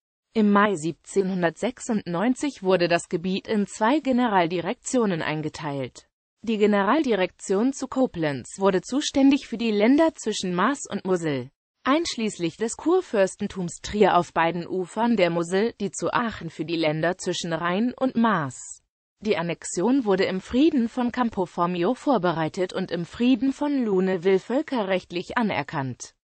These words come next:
Siebzehnhundertachtundneunzig wurde die Verwaltung des Gebiets nach französischem Vorbild reorganisiert, es wurden vier Departements gebildet.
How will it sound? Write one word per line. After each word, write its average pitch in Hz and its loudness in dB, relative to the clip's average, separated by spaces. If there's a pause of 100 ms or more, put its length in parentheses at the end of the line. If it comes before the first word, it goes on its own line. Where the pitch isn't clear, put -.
(220)
Siebzehnhundertachtundneunzig 233 -2
wurde 180 0
die 180 -8
Verwaltung 190 -2
des 175 -2
Gebiets 165 -10
nach 240 -4
französischem 240 -4
Vorbild 208 0
reorganisiert, 185 0
es 185 -8
wurden 185 0
vier 170 -2
Departements 233 -4
gebildet. 151 -2